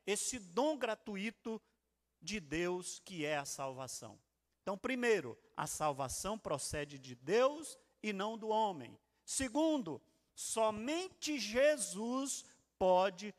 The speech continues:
salvar o homem. Como assim, pastor?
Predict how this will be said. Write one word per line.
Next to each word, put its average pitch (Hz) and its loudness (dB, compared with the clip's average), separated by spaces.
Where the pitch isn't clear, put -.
salvar 156 0
o 139 -2
homem. 170 2
Como 277 4
assim, 294 0
pastor? 131 -10